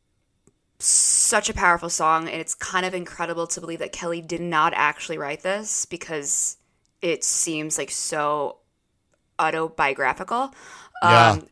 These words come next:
Speaker 1: was written and produced by, uh, The Monarch, uh, Harlow, and pianist Michael Pollack.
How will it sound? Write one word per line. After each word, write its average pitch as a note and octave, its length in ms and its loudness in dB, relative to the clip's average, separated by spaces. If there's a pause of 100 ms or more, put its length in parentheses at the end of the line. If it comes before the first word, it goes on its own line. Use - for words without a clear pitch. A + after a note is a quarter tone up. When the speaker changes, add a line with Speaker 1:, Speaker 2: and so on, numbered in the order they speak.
Speaker 1:
was F#3 160 -2
written G#3+ 240 4
and G#3+ 140 -2
produced G3 420 0
by, E3 300 6
uh, D#3 380 6
The D#3+ 100 -4
Monarch, G3+ 840 6 (440)
uh, E3+ 200 8
Harlow, F#3 760 4
and E3 540 0 (140)
pianist E3+ 720 0
Michael E3+ 360 0
Pollack. - 760 -4